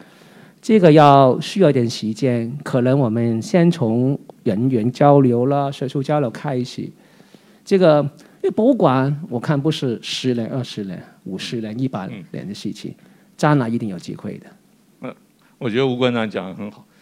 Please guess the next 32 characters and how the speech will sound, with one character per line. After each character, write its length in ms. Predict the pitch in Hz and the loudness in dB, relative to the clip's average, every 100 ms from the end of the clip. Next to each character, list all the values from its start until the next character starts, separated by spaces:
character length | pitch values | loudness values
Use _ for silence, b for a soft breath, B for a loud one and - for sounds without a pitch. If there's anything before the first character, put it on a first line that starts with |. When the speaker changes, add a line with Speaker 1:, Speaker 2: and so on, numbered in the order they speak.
| b b | b b
Speaker 2:
我 160 | 113 | -6
在 140 | 104 180 | -4 -6
台 180 | - | -6
湾 220 | 101 135 151 | -2 -2 0
长 220 | 120 71 | -4 -4
大 180 | - 95 | -6 -6
的， 80 | - - _ _ b b | -6 -20 _ _ b b
所 140 | 143 | -4
以 40 | 147 | -2
我 80 | |
很 200 | 98 80 98 - | -4 -8 -12 -6
了 180 | 95 117 | -2 0
解 160 | 113 - | -2 -6
那 220 | 110 95 | -4 -4
些 200 | 87 104 | -4 -6
状 280 | 90 - 98 | -2 -2 -2
况， 180 | 82 95 | -6 -6
而 80 | 113 | -2
且 140 | 117 87 - | -2 -4 -16
台 180 | - 120 | -8 -8
北 140 | 120 92 | -6 -6
故 240 | - 117 | -4 -6
宫 200 | 113 117 | -2 -2
的 80 | 107 | 0
那 140 | 104 | -2
些 200 | 98 113 | -2 -2
人， 180 | 98 80 - b b b b | -4 -6 -12 b b b b
我 120 | 113 | -4
也 80 | 95 | -2
比 140 | 107 | -4
较 160 | 95 90 | -6 -6
熟， 340 | - - | -10 -16